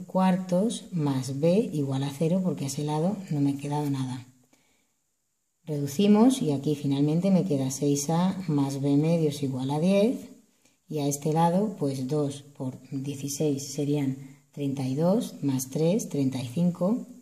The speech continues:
treinta y cinco A medios, haciendo el mínimo común múltiplo, y a este lado, pues quedaría cuatro más tres serían siete B cuartos igual a cero.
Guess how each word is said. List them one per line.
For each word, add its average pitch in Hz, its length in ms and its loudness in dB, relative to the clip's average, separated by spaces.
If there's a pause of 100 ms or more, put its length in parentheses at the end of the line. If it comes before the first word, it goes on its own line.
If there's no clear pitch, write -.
treinta 139 320 -6
y 139 80 -8
cinco 151 420 -8
A 156 80 -6
medios, 190 440 4
haciendo 143 260 -4
el 143 60 0
mínimo 143 260 0
común 160 240 0
múltiplo, 190 440 4
y 170 60 2
a 147 60 0
este 156 200 -4
lado, 170 340 2 (460)
pues 143 160 -10
quedaría 165 640 0 (100)
cuatro 156 440 -2 (400)
más 131 260 -6
tres 165 300 -2
serían 147 360 -2
siete 143 500 0
B 170 200 -2
cuartos - 600 -8
igual 151 320 -2
a 170 60 -2
cero. 127 280 -6